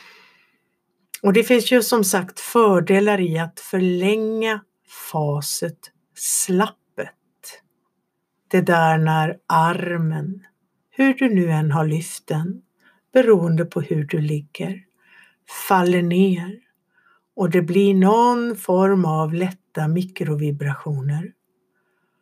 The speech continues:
som fortsätter långt efter att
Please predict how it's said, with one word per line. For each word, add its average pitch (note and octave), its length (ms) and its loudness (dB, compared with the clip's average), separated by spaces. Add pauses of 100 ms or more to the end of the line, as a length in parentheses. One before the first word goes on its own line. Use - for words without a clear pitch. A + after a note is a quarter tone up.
(360)
som B3+ 880 -2 (180)
fortsätter D#3+ 1120 -2
långt G#3 680 0
efter G#3 460 -2
att D#3+ 200 0